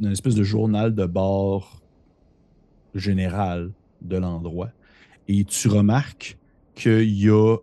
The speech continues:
euh, c'est comme des espèces de mises à jour qui sont automatiquement, ça a pas l'air d'être, euh, ça a pas l'air d'être rentré manuellement. C'est comme si, euh, le, le, l'ordinateur central détectait des choses ou prenait en considération des choses et le mentionnait spécifiquement à l'intérieur de,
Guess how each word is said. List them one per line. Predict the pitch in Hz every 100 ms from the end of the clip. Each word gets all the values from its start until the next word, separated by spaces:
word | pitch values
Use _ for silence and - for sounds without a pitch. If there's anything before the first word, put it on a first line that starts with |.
| -
euh, | 95 90 85
c'est | 101 -
comme | 127
des | 107
espèces | 127 117
de |
mises | 104 98
à |
jour | 110 131
qui |
sont | -
automatiquement, | 110 107 98 - 123
ça | 117
a |
pas | 107
l'air | 107 127
d'être, | 107 98 98
euh, | 90 87 _ _ _ -
ça | -
a |
pas | 123
l'air | 131 139
d'être | 120 117
rentré | 101 123
manuellement. | 117 113 113 110 98 98 117
C'est | -
comme | - 104
si, | - - 101 101
euh, | 92 90 85 - - _ 98
le, | 98 95
le, | 92 92 87
l'ordinateur | 92 95 87 98 95 101
central | - 92 87 98 95 101 92
détectait | 98 98 - - 95
des | 90
choses | 87 98 90 92 98 95
ou |
prenait | - 90
en | 92
considération | 90 87 87 98
des | 90
choses | 82 95 95
et | 92
le | 85 82
mentionnait | 82 87 90 - 85 87 87 101 117 _ -
spécifiquement | - - - - - 92
à |
l'intérieur | 85 85 85 92
de, | 90 82